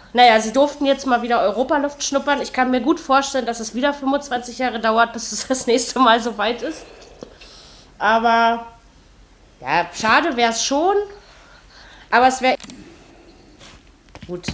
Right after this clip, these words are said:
meistens steigen eh die, die es verdient haben, ab, ne? Also. <laughs> Außer im Fall von Hamburg.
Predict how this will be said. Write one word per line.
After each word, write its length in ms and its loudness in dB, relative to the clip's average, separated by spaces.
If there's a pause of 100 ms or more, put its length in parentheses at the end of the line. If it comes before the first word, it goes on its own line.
meistens 380 -6
steigen 280 -2
eh 140 -6
die, 120 -14
die 160 -14
es 80 -12
verdient 360 -8
haben, 160 -4
ab, 220 -6
ne? 140 -10 (120)
Also. 380 -10 (580)
<laughs> 1040 -4
Außer 300 8
im 80 0
Fall 220 4
von 180 4
Hamburg. 400 4